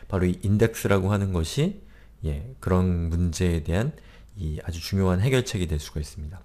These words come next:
그래서 인덱스라고 하는 것은 데이터베이스에서 아주 중요한 부분이에요. 물론 여러분이 처음 데이터베이스를 공부한 입장이고 데이터베이스를 아주 가벼운 용도로 사용한다면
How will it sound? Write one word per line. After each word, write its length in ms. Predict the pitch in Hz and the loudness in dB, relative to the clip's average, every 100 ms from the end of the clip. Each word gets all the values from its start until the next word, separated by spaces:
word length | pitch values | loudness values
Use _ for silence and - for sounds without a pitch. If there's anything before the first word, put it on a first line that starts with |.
| - - | -20 -10
그래서 160 | 90 | -4
인덱스라고 540 | 80 92 92 101 90 95 | -2 -2 -2 -2 0 -2
하는 160 | 98 | -2
것은 360 | 87 78 120 85 - - - - | -4 -2 -4 -6 -12 -20 -20 -10
데이터베이스에서 1000 | - 104 104 113 110 101 - 98 101 104 - | 2 2 4 4 4 2 2 2 2 0 0
아주 160 | 95 | -2
중요한 360 | 101 104 98 90 | -2 0 2 0
부분이에요. 540 | 90 90 78 73 113 147 - - - - - - - - | -2 -2 0 0 -2 -6 -16 -20 -20 -20 -20 -20 -8 2
물론 440 | 107 120 120 - - | 6 6 4 0 2
여러분이 460 | 95 104 101 101 | 4 4 4 2
처음 300 | 92 - 131 | 0 0 0
데이터베이스를 760 | 113 98 - 95 92 - 87 85 | 2 0 0 0 0 0 -2 -2
공부한 400 | - 92 95 90 | 0 2 2 2
입장이고 800 | 76 - 87 76 73 117 196 - | 0 0 0 0 0 -2 -2 -4
데이터베이스를 640 | 85 - 98 85 80 82 | -4 0 0 0 -2 -2
아주 180 | 78 80 | -4 -4
가벼운 460 | - 82 98 98 87 | -4 0 2 2 2
용도로 320 | 82 80 82 | 0 -2 -2
사용한다면 720 | 104 95 92 78 80 104 80 | 0 0 -2 -2 -2 -2 -4